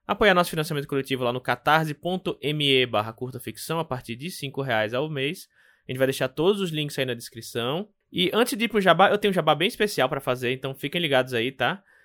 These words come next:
Mas antes disso, vamos fazer nossa usual,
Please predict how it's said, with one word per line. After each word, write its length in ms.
Mas 260
antes 220
disso, 300
vamos 240
fazer 540
nossa 680
usual, 760